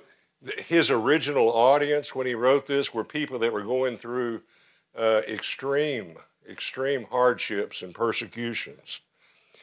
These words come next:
And, and, and just like his original audience, we, we need this message today. You know, regardless of what's happening around us, uh,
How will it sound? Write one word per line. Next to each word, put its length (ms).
And, 160
and, 440
and 200
just 240
like 280
his 240
original 720
audience, 520
we, 220
we 260
need 280
this 220
message 540
today. 520
You 80
know, 160
regardless 640
of 120
what's 240
happening 500
around 460
us, 320
uh, 180